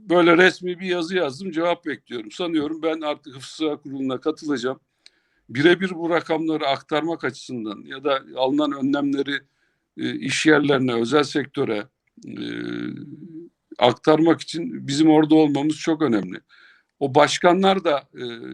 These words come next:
oraya o gün katılan arkadaşlar da bunu ısrarla söylediler. Yani bizim de girmemiz lazım. Özellikle bir temsilcimizin orada olması lazım.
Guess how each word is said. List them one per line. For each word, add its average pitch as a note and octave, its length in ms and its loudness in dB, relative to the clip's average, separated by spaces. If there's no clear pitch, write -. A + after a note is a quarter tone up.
oraya C#3 360 -4
o C#3+ 160 -6
gün C3+ 140 -6
katılan C#3+ 420 -6
arkadaşlar C#3 720 0
da C3 120 -2
bunu A2+ 160 -4
ısrarla G2+ 480 -8
söylediler. F#2+ 600 -8
Yani A2 260 -6
bizim A#2+ 280 -6
de A#2+ 60 -6
girmemiz G2 560 -14
lazım. F#2+ 320 -12
Özellikle B2 640 -2
bir D3 120 -14
temsilcimizin B2+ 760 0
orada A#2+ 280 2
olması A2+ 460 0
lazım. A2+ 400 -2